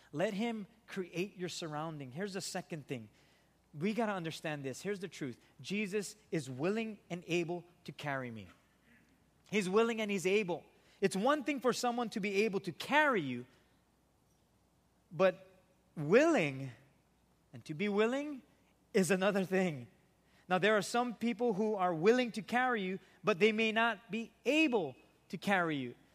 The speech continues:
Long ago in my teenage so-called partying years, I remember we were at someone's home and someone threw up. And everyone came around and they were like, "Hey, we gotta help him." And, and, and, and everyone was able to help that person.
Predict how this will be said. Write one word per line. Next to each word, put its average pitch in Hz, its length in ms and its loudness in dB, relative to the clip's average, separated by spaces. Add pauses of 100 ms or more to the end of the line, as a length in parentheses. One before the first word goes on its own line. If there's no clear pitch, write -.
(400)
Long 233 300 2
ago 220 320 4
in 196 100 0
my 165 180 0
teenage 190 680 -4
so-called 185 400 -2
partying 208 500 2
years, 151 400 -4 (260)
I 175 100 2
remember 220 400 0
we 190 120 2
were 180 160 0
at 185 180 -4
someone's 196 380 -6
home 202 320 0
and 156 140 -6
someone 208 420 -6 (220)
threw 175 300 0
up. 147 280 2 (920)
And 175 160 2
everyone 262 440 2
came 220 280 0
around 214 400 0
and 185 120 -2
they 196 80 -2
were 208 80 0
like, 196 140 0
"Hey, 254 80 0
we 277 100 -2
gotta 254 160 0
help 233 280 0
him." 226 160 -4
And, 170 140 -4 (200)
and, 185 180 -2 (120)
and, 185 180 -4 (200)
and 185 220 -4
everyone 302 680 4
was 262 240 2
able 254 360 2
to 202 160 -2
help 190 300 0
that 190 160 -4
person. 139 460 -6